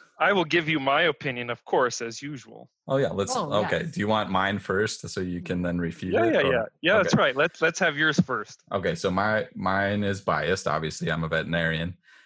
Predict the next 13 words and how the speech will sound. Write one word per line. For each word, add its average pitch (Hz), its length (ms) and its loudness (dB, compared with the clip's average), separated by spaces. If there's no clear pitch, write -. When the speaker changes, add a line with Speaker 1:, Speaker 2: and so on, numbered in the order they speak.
Speaker 2:
Um, 82 480 0
I 87 140 0
think 90 220 -6
there's 85 160 -4
value 85 760 -4
to 82 280 -6
having 82 300 -2
a - 20 -6
veterinarian 85 480 -2
on 82 100 0
the 80 60 -2
farm 82 480 -4
regularly. 85 760 -4